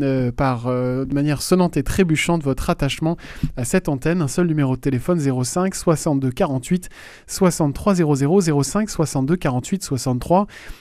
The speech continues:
zéro zéro. Euh, frère, euh, Jean-Marie de l'Enfant Jésus, alors, euh, charge à vous de continuer à nous prendre par la main pour, euh, pour la prière. La semaine dernière, c'était donc une émission d'introduction.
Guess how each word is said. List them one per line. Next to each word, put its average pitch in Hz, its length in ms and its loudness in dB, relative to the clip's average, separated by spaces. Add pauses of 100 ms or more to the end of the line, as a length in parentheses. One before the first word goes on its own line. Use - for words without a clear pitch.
(280)
zéro 165 360 4
zéro. 156 340 6 (520)
Euh, 139 800 0
frère, 220 400 0
euh, 143 580 2
Jean-Marie 190 380 2
de 165 140 2
l'Enfant 190 260 2
Jésus, 151 340 2
alors, 135 240 2
euh, 131 80 0
charge 196 260 0
à 180 40 4
vous 185 180 2
de 139 220 4
continuer 185 420 2
à 175 60 4
nous 139 180 2
prendre 147 360 0
par 131 200 0
la 135 80 2
main 160 180 2
pour, 120 300 -2
euh, 117 80 0 (400)
pour 151 140 2
la 131 100 2
prière. 226 420 4
La 180 100 2
semaine 156 200 0
dernière, 160 240 0
c'était - 160 -2
donc 139 260 -2
une 135 120 0
émission 135 300 0
d'introduction. 160 840 0